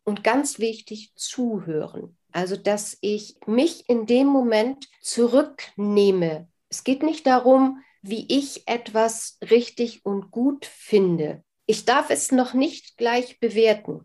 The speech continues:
Auch dadurch, und das fällt mir jetzt in dieser Zeit auch ein bisschen schwer, wenn ich nicht den direkten Kontakt zu einem Menschen habe, also wenn der rein virtuell ist, wenn du dich daran erinnerst, ich habe dich auch berührt.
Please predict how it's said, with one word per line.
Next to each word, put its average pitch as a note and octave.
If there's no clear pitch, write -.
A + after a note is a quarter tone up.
Auch B3
dadurch, B3
und A3
das A3+
fällt B3
mir A3+
jetzt A#3+
in G3
dieser A3+
Zeit A3
auch -
ein G#3
bisschen A#3+
schwer, G#3+
wenn G3
ich G3+
nicht A3
den G3+
direkten A#3
Kontakt F#3
zu -
einem F3+
Menschen F3
habe, E3+
also F3
wenn F3+
der F3
rein G3
virtuell G#3
ist, G#3+
wenn G#3+
du A3
dich G#3+
daran G#3
erinnerst, A3+
ich -
habe A#3
dich A3+
auch -
berührt. G#3+